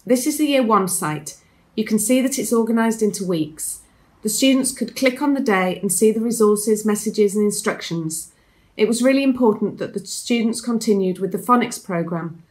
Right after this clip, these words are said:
so the teachers created short videos. The children were able to see their teachers each day, and the videos kept the same lesson structure that they were used to. Frog gave families the flexibility to access the resources at a time that was convenient to them.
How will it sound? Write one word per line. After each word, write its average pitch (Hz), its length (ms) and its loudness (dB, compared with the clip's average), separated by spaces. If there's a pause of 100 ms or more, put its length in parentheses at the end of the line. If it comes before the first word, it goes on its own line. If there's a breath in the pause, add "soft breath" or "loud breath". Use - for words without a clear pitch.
(120 soft breath)
so 233 160 2
the 240 80 2
teachers 254 420 -2
created 185 520 -2
short 190 380 0
videos. 151 680 -6 (680)
The - 80 -10
children 285 380 4
were 214 160 4
able 208 240 2
to - 120 -6
see 254 220 4
their 220 160 2
teachers 185 460 -4
each 170 240 -4
day, 160 340 -6 (160)
and 196 140 2
the 208 180 4
videos 214 340 2
kept - 220 -6
the 190 60 -4
same 214 320 2
lesson 214 320 0
structure - 420 -6
that 175 160 -4
they 170 120 -2
were 175 100 0
used 170 400 -2
to. 175 260 -8 (800)
Frog 269 300 2
gave 294 220 2
families 185 480 0
the 190 60 -6
flexibility 185 760 -2
to 190 160 -2
access 226 400 -2
the 240 80 0
resources 180 640 -2
at 196 100 -6
a 208 100 -4
time 220 260 2
that 202 100 -2
was 214 100 0
convenient 185 560 0
to 202 100 -4
them. 156 380 -4